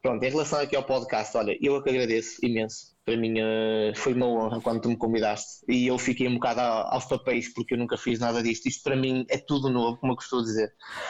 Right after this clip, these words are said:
Eu fui o que eu disse na outra vez. Isto para mim é tudo novo, estas coisas eu ganhei e, e, e se não ganhasse, opá, ficava contente na mesma, mas, opá, as pessoas falarem, eh, as amizades que tu crias, mesmo dentro desta modalidade, pessoas de fora, pessoas que eu hoje em dia,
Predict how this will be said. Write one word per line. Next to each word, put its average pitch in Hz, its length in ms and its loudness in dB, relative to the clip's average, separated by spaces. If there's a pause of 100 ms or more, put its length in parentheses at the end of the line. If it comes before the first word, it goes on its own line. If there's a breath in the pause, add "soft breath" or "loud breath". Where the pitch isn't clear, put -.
(240 loud breath)
Eu 123 100 2
fui 127 160 0
o 120 40 -4
que 135 60 0
eu 123 60 -2
disse 135 200 -2
na 135 60 2
outra 127 140 0
vez. 123 220 0
Isto - 140 -8
para 175 80 0
mim 170 140 0
é 156 40 -4
tudo 143 220 -2
novo, 127 340 2
estas 120 180 -2
coisas 127 220 0
eu 127 100 2
ganhei 127 400 2
e, 127 920 0
e, - 20 4
e - 40 2
se 160 260 0
não 190 100 4
ganhasse, 170 480 0
opá, 143 420 2
ficava 139 320 -2
contente 139 440 -2
na 135 140 0
mesma, 123 420 0
mas, 127 220 -2 (500 loud breath)
opá, 135 180 0
as 131 120 -6
pessoas 156 420 2
falarem, 135 720 0
eh, 127 300 2
as 120 100 -4
amizades 127 440 0
que - 80 -12
tu - 60 -14
crias, 127 460 2
mesmo 147 200 0
dentro 139 200 2
desta 131 260 -2
modalidade, 127 420 2
pessoas 156 280 0
de 139 80 -6
fora, 131 560 2
pessoas 131 380 0 (300 loud breath)
que 151 80 0
eu 147 40 4
hoje 147 200 2
em 143 40 0
dia, 147 360 2